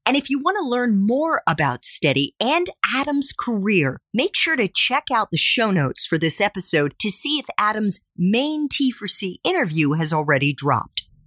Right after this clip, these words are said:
That's where we'll be going deep into what he's doing now. Adam,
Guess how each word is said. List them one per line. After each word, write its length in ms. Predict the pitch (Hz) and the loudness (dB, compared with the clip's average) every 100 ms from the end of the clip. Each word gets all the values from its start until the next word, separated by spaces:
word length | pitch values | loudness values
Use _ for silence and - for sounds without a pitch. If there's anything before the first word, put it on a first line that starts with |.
| _ | _
That's 260 | - 185 - | -2 0 0
where 160 | 196 156 | 0 0
we'll 220 | 151 147 | 0 0
be 160 | 165 | 0
going 460 | 151 156 151 147 135 | 2 2 2 0 0
deep 400 | 220 220 - - | 0 0 -2 -4
into 260 | 185 170 202 | -2 0 -2
what 280 | 156 143 - | 0 0 0
he's 300 | - 165 123 | -2 0 2
doing 420 | 143 131 139 139 | 2 2 2 2
now. 500 | 139 131 120 117 139 _ _ - | 2 2 0 -4 -12 _ _ 0
Adam, 460 | 349 381 370 294 | 0 2 0 0